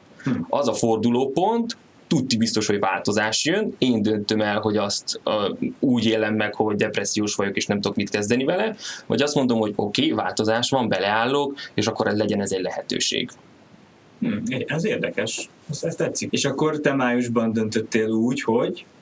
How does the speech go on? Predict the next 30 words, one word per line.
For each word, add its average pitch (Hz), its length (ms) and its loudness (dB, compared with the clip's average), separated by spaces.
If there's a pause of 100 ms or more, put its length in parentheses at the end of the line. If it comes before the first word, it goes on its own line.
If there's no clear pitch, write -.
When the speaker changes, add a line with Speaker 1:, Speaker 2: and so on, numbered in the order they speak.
(140)
Speaker 2:
Én 185 140 2
májusban 113 500 2
döntöttem 104 460 2
úgy, 127 200 2
hogy 113 240 2
úgymond 107 380 2 (200)
kikelek - 460 0
az 113 120 4
ágyból. 117 540 4
<laughs> 226 960 0
Kikelek 113 420 2
az 101 120 2
ágyból, 151 440 2
és 127 180 2
nem 135 300 4
várom 107 420 4
azt, 107 400 0
hogy 104 360 2
motivált 104 680 0
legyek, 104 580 0
vagy 101 260 0
hogy 104 200 0
jöjjön, 104 400 0
hogy, 104 260 -2 (260)
jaj, 107 220 0
én 101 140 -2
ezt 107 200 -2
szeretném 101 440 -2
csinálni, 147 340 0
hanem 113 200 2